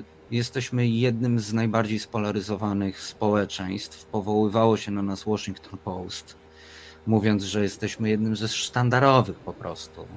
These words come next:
przykładów tego, jak nas spolaryzowano. E, ja napisałem w tym tygodniu, w poniedziałek uza-,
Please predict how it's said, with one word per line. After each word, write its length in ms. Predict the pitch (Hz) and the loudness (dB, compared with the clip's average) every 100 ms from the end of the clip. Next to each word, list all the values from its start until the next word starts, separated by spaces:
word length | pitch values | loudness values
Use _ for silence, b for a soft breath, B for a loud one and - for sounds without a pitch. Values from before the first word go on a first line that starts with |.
| - | -14
przykładów 560 | - 117 113 101 98 | -12 -4 0 0 -2
tego, 260 | - 101 98 | -4 -6 -2
jak 220 | 98 95 | -2 -2
nas 160 | 104 98 | -6 -8
spolaryzowano. 1000 | - - 104 101 98 101 95 90 90 104 123 B B B B | -10 -2 0 2 0 -2 -2 -6 -4 -4 -6 B B B B
E, 520 | 110 110 107 104 104 101 | 2 4 4 2 0 -2
ja 400 | 107 120 123 120 | 0 2 2 2
napisałem 680 | 110 - 107 - 107 104 | 0 -4 -8 -4 -4 -4
w 60 | 101 | -6
tym 180 | - 101 | -8 -8
tygodniu, 760 | - 104 104 95 101 101 98 95 | -6 -2 0 0 0 0 -2 -4
w 40 | |
poniedziałek 560 | - 107 107 110 104 - | -6 -2 0 0 -2 -6
uza-, 160 | 95 | -10